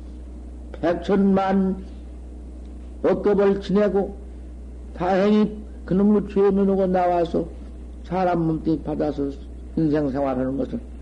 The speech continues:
하루 낱낱 될까? 그다 비교하면 말할 것 없어.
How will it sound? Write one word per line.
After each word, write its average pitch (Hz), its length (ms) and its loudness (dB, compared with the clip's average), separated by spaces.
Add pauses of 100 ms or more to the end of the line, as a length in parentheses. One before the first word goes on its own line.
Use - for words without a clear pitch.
(540)
하루 180 360 0
낱낱 107 580 0
될까? 165 440 -2 (440)
그다 127 300 0
비교하면 101 640 2 (500)
말할 110 560 0
것 165 220 -2
없어. 160 380 -2